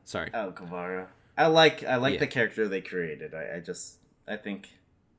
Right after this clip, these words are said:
Speaker 2: whatever it came out to be, it was, was meant to. And, um, Forrest Whitaker, I, I like him, and, and it's just weird. Okay, thinking about this, you know, we've seen him in, in different media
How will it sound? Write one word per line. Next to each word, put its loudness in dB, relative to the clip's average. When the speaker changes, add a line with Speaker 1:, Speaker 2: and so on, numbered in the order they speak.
Speaker 2:
whatever -2
it -6
came -4
out -6
to -14
be, -6
it -8
was, -10
was 2
meant 4
to. 6
And, -2
um, -4
Forrest 0
Whitaker, -2
I, 0
I 0
like -4
him, -6
and, -6
and -8
it's 4
just 2
weird. 8
Okay, 0
thinking 0
about 2
this, -4
you -2
know, 0
we've -2
seen 0
him 2
in, 0
in -6
different -4
media -2